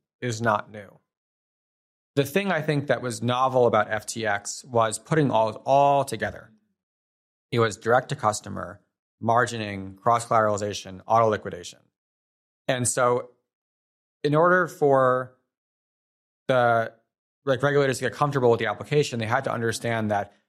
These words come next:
F T X as one entity was performing the roles that typically multiple different entities perform. And one, you always need to ask yourself the question of, like, was there something worthwhile about having those different entities be separate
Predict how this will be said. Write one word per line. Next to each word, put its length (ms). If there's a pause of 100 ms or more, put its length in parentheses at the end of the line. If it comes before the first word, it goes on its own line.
(520)
F 160
T 100
X 180
as 100
one 260
entity 500
was 140
performing 720
the 100
roles 640 (140)
that 400 (500)
typically 460
multiple 480
different 400
entities 400
perform. 560 (720)
And 220
one, 280
you 240
always 200
need 100
to 100
ask 220
yourself 200
the 80
question 400
of, 140
like, 180 (720)
was 160
there 80
something 300
worthwhile 640
about 160
having 380
those 240
different 300
entities 360
be 120
separate 600